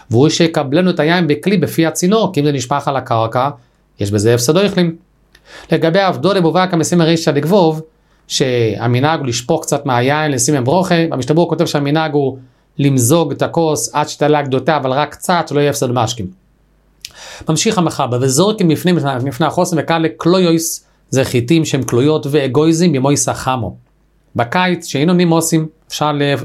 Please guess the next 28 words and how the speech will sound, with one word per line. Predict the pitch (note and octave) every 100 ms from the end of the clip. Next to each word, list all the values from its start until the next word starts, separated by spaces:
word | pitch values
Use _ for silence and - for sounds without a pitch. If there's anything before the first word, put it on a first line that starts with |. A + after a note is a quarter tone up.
| - - _ _
ל-, | C#3+ C#3+ C3+ C3+ C3 C3 C3+
לאסוף | C#3 F3+ F3
אותם | - B2
מהקרקע, | A#2+ A#2+ D#3 D#3 C#3 - _ _ _ -
אבל | C#3+ C3
לא | C3 F#3
במויס | F3+ F3 D#3+
הקשום | C3+ - - F#3+
מפני | F3 D#3+
שאין | D#3 C#3
עונים | C3+
עושים. | C3 G#2+ F#2+ - _ _
ואפילו | A#2+ A#2+ F#3+
אגוזים | D3+ D3 F3
שיש | F3 D#3 D#3
להם | D#3
כיפה, | B2+ C#3+ C3
קליפה, | C3 C#3+ C3 B2+ E3+ - _ _ _ -
אבל | C3 C3+ C3+ - - _
כשיש | - - D#3+ D#3+ -
רפש | - - D#3 B2
וטיט, | A#2+ F#3+ F3+
הם | C#3+
לכלכים | B2+ A#2+ B2+ A#2 F3 E3+
ונמאסים | D3 C3+ A#2 F#3 G#3+ G3+
להגביה | D3+ C3+ C3+ D#3+ F3
מתוך | D3 F#3 F3
הרפש, | D#3 D#3+ G#3 F3+ F3